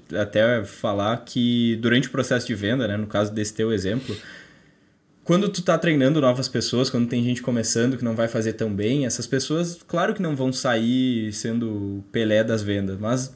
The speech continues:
aos poucos elas vão aprendendo e tu vai perder venda enquanto elas tão aprendendo e isso é natural. A empresa já tem que contar com essas taxas menores e que vão crescendo até o profissional se estabilizar.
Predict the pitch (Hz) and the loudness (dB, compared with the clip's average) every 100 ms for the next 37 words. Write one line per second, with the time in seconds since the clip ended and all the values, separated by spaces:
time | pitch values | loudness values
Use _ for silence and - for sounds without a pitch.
0 | - 117 175 175 160 180 208 190 175 175 | -8 -2 -2 0 0 0 0 0 2 0
1 | 160 175 185 185 143 180 196 190 - 170 | 0 -4 -4 0 2 2 -2 -4 -6 -4
2 | 139 143 214 - 190 170 170 139 139 175 | 0 2 2 0 0 2 0 2 2 2
3 | 202 170 156 151 147 151 143 131 135 131 | 0 -2 0 0 0 0 -2 -4 -2 -4
4 | 127 180 170 147 185 226 233 226 214 214 | -4 -2 2 2 2 -2 -4 -4 -4 -4
5 | 233 220 233 285 175 196 123 101 101 110 | -2 -4 -2 2 4 4 2 0 -2 -2
6 | 123 143 - 135 165 - 131 127 131 - | 0 0 0 -2 -2 -2 -2 0 -2 -2
7 | 131 123 127 135 - 123 120 127 123 135 | -2 -2 -2 -4 0 0 0 0 2 2
8 | 113 123 151 151 151 147 135 139 147 139 | 4 4 2 2 -2 -2 -2 -2 0 0
9 | 123 131 135 120 120 131 - 123 117 - | 0 -2 0 -2 0 -4 -2 -2 -2 -8
10 | - 123 117 143 127 | -6 -2 0 0 -2